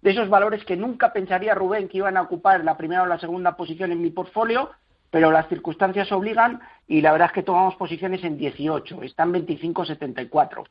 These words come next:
eh, dieciocho con trece fue la entrada. Eh, hay que adaptarse y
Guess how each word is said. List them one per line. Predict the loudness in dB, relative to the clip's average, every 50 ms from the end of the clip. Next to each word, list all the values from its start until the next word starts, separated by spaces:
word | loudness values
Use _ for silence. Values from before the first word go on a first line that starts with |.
| -20 -20 -20 -20 -20 -20 _ _ _ 0
eh, | 4 4 6 6 6 6 6 6 6 4 4 2
dieciocho | -2 -2 0 0 2 2 2
con | 0 0 -2
trece | -2 -2 -2 -2 -2
fue | -2 0 2
la | 2
entrada. | 2 0 0 0 0 0 -2 -6 -10 _ _ _ _ _ _ -2
Eh, | 2 4 6 6 6 6 6 6 6 6 6 4 4 2 -2 -2 0
hay | 0 2
que | 4 4
adaptarse | 4 4 2 2 2 2 2 2 0 -12 -12
y | -10 -8 -8 -8 -8 -10 -14